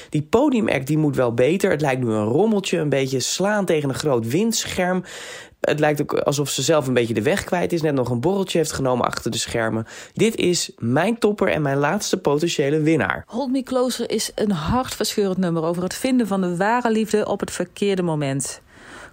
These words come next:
Speaker 2: Cornelia heeft een rauwe rand aan haar vocalen en dat maakt het heel authentiek en oprecht. En dat ruwe in combinatie met de drive in het lied, de strijkers en de sterke tekst maken hiervan echt een dikke vette topper.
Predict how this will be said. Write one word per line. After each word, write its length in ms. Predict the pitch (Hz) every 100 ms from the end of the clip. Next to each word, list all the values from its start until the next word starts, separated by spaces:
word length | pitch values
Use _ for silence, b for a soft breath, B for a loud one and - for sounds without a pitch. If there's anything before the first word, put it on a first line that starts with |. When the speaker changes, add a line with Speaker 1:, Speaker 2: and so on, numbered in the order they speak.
| -
Speaker 2:
Cornelia 560 | - 214 233 311 294 269
heeft 220 | 262 254
een 160 | 202
rauwe 340 | 190 233 269 262
rand 240 | 233 214
aan 100 | 185
haar 120 | 175
vocalen 560 | 165 165 180 160 160 196
en 100 | 180
dat 100 | 170
maakt 200 | 185 180
het 140 | 156
heel 260 | - 160 202
authentiek 580 | - 196 196 147 - 214
en 120 | 156
oprecht. 600 | 147 143 143 - - - -
En 100 | 160
dat 160 | 143
ruwe 360 | 160 170 240 247
in 100 | 190
combinatie 600 | 175 160 156 180 226 214
met 140 | 185 170
de 140 | 131
drive 460 | - 175 170 214 233
in 60 |
het 120 | 226
lied, 280 | 220 226 - -
de 60 |
strijkers 680 | 147 - 196 233 254 254 240
en 120 | 208
de 60 | 170
sterke 420 | - - 233 226
tekst 300 | 214 226 -
maken 300 | 196 190 185
hiervan 380 | 180 190 180 185
echt 300 | - 196 -
een 180 | - 156
dikke 220 | 156 156
vette 220 | 156 160 -
topper. 440 | - 120 113 -